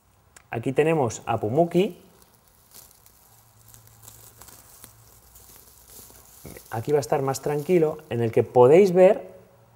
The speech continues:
este área, esta zona, esta roncha sin pelo de la piel. Esto es una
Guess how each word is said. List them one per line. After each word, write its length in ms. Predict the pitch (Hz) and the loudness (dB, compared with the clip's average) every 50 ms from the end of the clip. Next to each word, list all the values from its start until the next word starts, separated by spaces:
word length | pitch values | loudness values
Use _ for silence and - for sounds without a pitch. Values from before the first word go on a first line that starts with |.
| _ _ _ _ _ _ _ _ _ _ _ _ _ - | _ _ _ _ _ _ _ _ _ _ _ _ _ -4
este 440 | 151 160 - - - - - 170 175 | -4 -4 -4 -6 -4 2 4 6 6
área, 480 | 190 208 220 202 185 180 196 240 277 - - | 8 6 6 6 6 4 4 2 -2 -6 -6
esta 300 | - 151 147 - - 170 | -4 -2 -2 2 2 0
zona, 460 | 160 - - 190 196 185 175 180 190 - | 0 2 0 0 0 0 -2 -4 -4 -6
esta 300 | - 151 - - - 160 | -6 -6 -2 2 4 4
roncha 640 | 156 - 175 185 202 208 - - - 180 180 - 175 - - - - - _ _ _ _ _ | 4 6 4 2 2 2 -2 0 2 2 2 0 -2 -8 -20 -20 -20 -20 _ _ _ _ _
sin 320 | - - 143 135 139 127 | -6 -2 -2 0 0 2
pelo 240 | 120 147 147 151 160 | 2 4 4 6 6
de 100 | 170 160 | 6 4
la 140 | 135 104 98 | 4 2 0
piel. 280 | 110 98 85 82 78 - - - _ _ _ _ _ _ _ _ _ _ _ _ _ _ _ _ _ _ - | -2 -4 -6 -6 -8 -12 -18 -20 _ _ _ _ _ _ _ _ _ _ _ _ _ _ _ _ _ _ 4
Esto 580 | - 220 220 - - - 226 254 311 - - - - - - - - - - | 4 4 4 4 2 4 4 4 2 0 -8 -20 -20 -20 -20 -20 -20 -12 -8
es 280 | 117 127 123 131 131 - | -4 -2 0 0 0 0
una 360 | 170 180 180 180 - - - | -2 0 0 0 -2 -4 -8